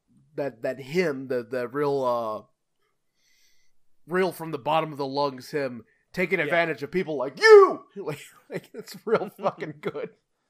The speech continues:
Speaker 1: <laughs> Like, it's very Flabber. That's what I'm thinking of. It's a very Flabber delivery.
Speaker 2: But they tell the, they basically tell these producers to fuck off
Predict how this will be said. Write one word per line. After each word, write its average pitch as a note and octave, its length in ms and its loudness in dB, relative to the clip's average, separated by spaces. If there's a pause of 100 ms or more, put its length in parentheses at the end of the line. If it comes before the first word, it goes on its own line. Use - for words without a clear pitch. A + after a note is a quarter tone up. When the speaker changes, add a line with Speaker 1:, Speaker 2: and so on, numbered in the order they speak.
(160)
Speaker 1:
<laughs> A3+ 200 -4 (840)
Like, C#3+ 220 -12 (240)
it's E3+ 160 -8
very C4 300 4
Flabber. D#3 520 4 (260)
That's G#3 300 6
what D#3+ 100 2
I'm C#3 140 0
thinking B2+ 340 -8
of. C#3+ 120 -6 (220)
It's - 120 -16
a D#3 60 -4
very F3 320 0
Flabber D3 440 0
delivery. G#2+ 540 -10 (1600)
Speaker 2:
But C3+ 260 -10 (1200)
they A3 220 -12
tell G3+ 240 -8
the, C#3+ 160 -12
they D3 140 -8
basically D#3+ 460 -10
tell C3 180 -12
these A#2 160 -16
producers B2+ 480 -14
to G2 80 -20
fuck - 340 -16
off F#2+ 240 -20